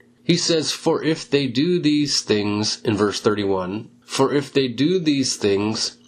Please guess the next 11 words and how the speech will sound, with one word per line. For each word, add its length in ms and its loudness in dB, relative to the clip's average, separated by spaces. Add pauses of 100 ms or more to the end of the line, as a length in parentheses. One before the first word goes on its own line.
(140)
in 140 2
a 100 2
green 440 0
tree, 520 -8 (540)
what 180 2
shall 160 0
be 140 0
done 500 -4 (180)
in 160 -2
the 80 0
dry?" 720 -4